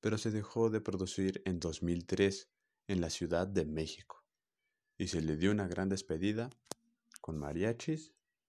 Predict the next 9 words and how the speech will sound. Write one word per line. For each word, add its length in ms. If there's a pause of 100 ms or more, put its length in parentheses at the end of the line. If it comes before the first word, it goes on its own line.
(300)
y 120
con 200
una 200
línea 240
de 80
producción 680 (680)
con 240
un 80
color 440